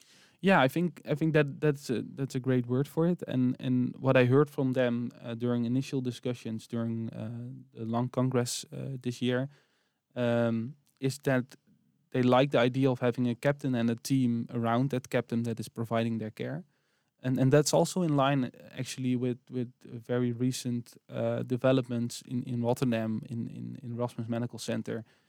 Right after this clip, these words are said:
uh, where we use variable-based healthcare. So we use patient-reported outcome measurements, um, that are forms or, or, uh, surveys that we send out to patients,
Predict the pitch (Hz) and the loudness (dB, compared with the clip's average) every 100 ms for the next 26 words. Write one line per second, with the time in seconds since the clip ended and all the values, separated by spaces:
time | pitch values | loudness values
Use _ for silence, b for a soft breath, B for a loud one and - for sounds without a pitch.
0 | _ _ - 117 113 120 120 120 123 - | _ _ -8 -2 2 2 2 0 -2 -10
1 | 127 123 120 120 - 123 123 117 113 107 | -10 -4 -4 -2 2 4 4 4 0 0
2 | - 117 123 120 110 104 113 117 113 113 | 0 0 0 -4 -4 -4 -4 -4 -4 -2
3 | 120 120 - 123 120 135 123 120 120 117 | -2 -2 0 0 2 0 0 0 0 0
4 | 113 113 127 - 151 175 180 _ 139 135 | 2 2 0 0 0 0 -6 _ -4 0
5 | 139 143 175 - - _ _ _ _ _ | 0 0 -2 -6 -18 _ _ _ _ _
6 | - 110 110 110 107 120 113 113 110 110 | -4 -2 -2 -2 -2 0 0 0 0 -4
7 | - - - 123 120 117 117 - 117 - | -10 -20 0 4 4 4 -4 -8 -8 -6
8 | 50 - 50 50 - - - - - - | -8 -12 -14 -14 -16 -20 -20 -20 -20 -20
9 | - - 127 123 117 113 113 113 - 113 | -10 2 2 2 0 -2 -4 -4 -2 -2
10 | 113 117 - 131 123 120 120 123 - | 0 0 -2 -4 0 0 0 -6 -8